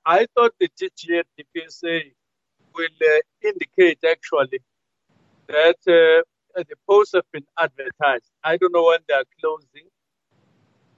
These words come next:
All I'm saying to, uh, maybe you, you need to give us some one minute just to say, "Yes, we have advertised, yes, we are closing,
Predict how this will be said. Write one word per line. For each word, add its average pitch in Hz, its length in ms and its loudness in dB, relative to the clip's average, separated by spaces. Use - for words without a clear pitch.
All 185 280 0
I'm 170 160 2
saying 175 300 -6
to, 156 80 -20
uh, 147 80 -2
maybe 415 220 0
you, 370 240 4
you 330 160 -20
need - 140 -20
to - 120 -8
give 180 200 2
us 165 180 0
some 156 220 -4
one 175 320 -2
minute - 320 -10
just 160 280 -2
to 185 80 -12
say, 160 400 -8
"Yes, 185 360 0
we 165 80 -4
have 160 260 -2
advertised, 165 760 -4
yes, 180 360 -4
we 156 80 -4
are 151 120 0
closing, 180 460 2